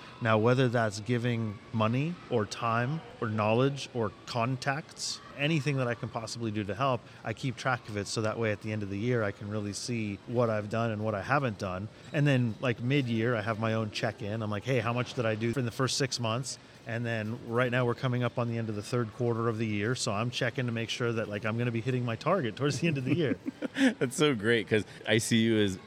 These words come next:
Speaker 2: actively looking for ways to give back. So you just assume you're gonna hit that mark. But if you're not paying attention to the numbers, then how do you really know, right?
Speaker 1: Yeah,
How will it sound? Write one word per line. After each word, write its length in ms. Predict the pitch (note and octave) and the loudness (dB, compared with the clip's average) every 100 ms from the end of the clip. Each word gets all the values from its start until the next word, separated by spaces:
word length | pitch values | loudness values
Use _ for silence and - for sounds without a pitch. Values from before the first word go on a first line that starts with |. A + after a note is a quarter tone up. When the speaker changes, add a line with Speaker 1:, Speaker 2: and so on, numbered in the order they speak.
| - | 0
Speaker 2:
actively 760 | F#2+ - A2 F2+ F#2 F#2 F2 - - A#2 | 2 2 0 2 2 4 4 0 -10 -2
looking 380 | G2+ G2+ G#2 F#2+ | 0 2 2 0
for 200 | G#2+ F2+ | 0 2
ways 300 | F2 F2 E2+ | 2 2 0
to 120 | G#2 | -2
give 340 | E2 F#2 F2 D#2+ | 0 0 0 0
back. 360 | E2 D#2+ F#2 | -4 -4 -6
So 240 | - A2 G#2 | 0 2 2
you 220 | G2 A#2+ | 0 -4
just 180 | G#2 G#2+ | -2 -4
assume 420 | F#2+ - F#2+ F2+ - - | -4 -2 0 -2 -6 -10
you're 140 | - G#2 | -2 0
gonna 180 | G2 F2 | 2 0
hit 160 | F#2+ - | -2 -2
that 160 | E2 | -4
mark. 240 | F2 G#2 - | 0 0 0
But 200 | F#2 F2 | -2 -2
if 160 | - F2+ | -2 -4
you're 100 | F2 | -2
not 240 | F2 - | -2 -4
paying 140 | - E2+ | -2 -4
attention 320 | F2 F2+ G2 | -2 -6 -4
to 60 | F2+ | -4
the 80 | F2 | -2
numbers, 360 | E2+ F2+ G2+ | -2 -2 -2
then 160 | F#2+ G2+ - - - | 0 -2 -6 -20 -6
how 80 | F2+ | -4
do 80 | G2 | 0
you 120 | G2+ | 0
really 200 | G#2 F#2+ | 2 0
know, 280 | G#2 C#3 F2 | 2 2 2
right? 320 | D#2+ A#2 - - | 2 0 -2 0
Speaker 1:
Yeah, 260 | D3+ D#3+ | 4 4